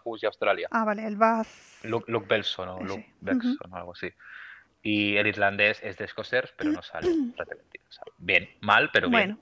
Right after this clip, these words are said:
Speaker 1: O sea,
Speaker 2: mal,
Speaker 1: que
Speaker 2: pero
Speaker 1: has,
Speaker 2: bueno.
Speaker 1: has sido,
Speaker 2: He
Speaker 1: has
Speaker 2: aprendido.
Speaker 1: descartado la correcta.
Speaker 2: He
Speaker 1: Yo
Speaker 2: aprendido.
Speaker 1: estaba feliz. Digo, bueno, al menos la A no la va a decir.
Speaker 2: <laughs>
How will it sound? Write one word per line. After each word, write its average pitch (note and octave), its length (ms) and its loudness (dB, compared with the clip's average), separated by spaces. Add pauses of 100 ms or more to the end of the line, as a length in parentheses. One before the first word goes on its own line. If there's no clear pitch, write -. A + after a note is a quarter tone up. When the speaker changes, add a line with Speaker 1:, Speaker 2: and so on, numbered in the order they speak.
Speaker 1:
O - 20 -20
sea, F#3 120 4
Speaker 2:
mal, A3 160 2
Speaker 1:
que - 120 -10
Speaker 2:
pero F3 120 2
Speaker 1:
has, F#3 120 2
Speaker 2:
bueno. E3+ 300 -4
Speaker 1:
has F#2+ 180 -2
sido, G2 420 0
Speaker 2:
He B3 80 6
Speaker 1:
has A#3+ 60 8
Speaker 2:
aprendido. F#3 360 4
Speaker 1:
descartado G#2+ 260 4
la G#3+ 100 2
correcta. B2+ 480 -4
Speaker 2:
He B3 120 0
Speaker 1:
Yo A3 60 2
Speaker 2:
aprendido. - 280 -8
Speaker 1:
estaba G#3+ 240 -2
feliz. D3 320 -8 (160)
Digo, G#2 160 -14
bueno, G2+ 180 -6
al C#3+ 60 -8
menos A2+ 200 -8
la G#2+ 180 -2
A - 40 -6
no - 80 4
la - 80 2
va - 60 -4
a - 40 -6
decir. - 380 -2
Speaker 2:
<laughs> - 300 -10